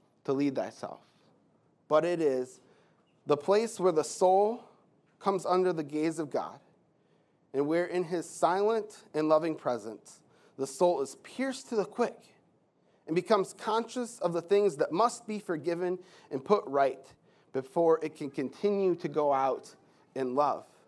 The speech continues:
For the believer, it is to go to God and say, God, reveal to me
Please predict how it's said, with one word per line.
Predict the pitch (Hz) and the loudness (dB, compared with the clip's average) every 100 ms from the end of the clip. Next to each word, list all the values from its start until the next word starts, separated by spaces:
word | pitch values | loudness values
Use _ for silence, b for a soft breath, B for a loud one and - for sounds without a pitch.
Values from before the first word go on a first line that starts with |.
| _ _ _ _ _ _ _ _ _ _ _ _ _ _ _ _ _ _ _ _ _ | _ _ _ _ _ _ _ _ _ _ _ _ _ _ _ _ _ _ _ _ _
For | 185 | -2
the | 175 | 0
believer, | 165 143 147 220 208 135 98 - | 0 -2 -4 -4 -4 -6 -10 -8
it | 147 | -4
is | 165 151 - | -2 -4 -8
to | - | -8
go | 147 147 180 185 | -6 -2 0 0
to | 175 | -2
God | 170 151 | -6 -6
and | 160 | -6
say, | - 156 | -8 -8
God, | 131 165 | -4 -4
reveal | 156 135 123 151 214 208 | -4 -6 -8 -6 0 0
to | 202 | 0
me | 151 139 | -4 -4